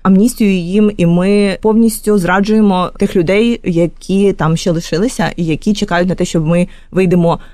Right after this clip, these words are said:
не перемовинами і амністію для,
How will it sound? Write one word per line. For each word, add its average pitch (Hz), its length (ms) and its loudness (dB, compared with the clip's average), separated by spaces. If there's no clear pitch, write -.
не 175 340 0
перемовинами 196 720 2
і 175 40 0
амністію 175 600 0
для, 147 500 -2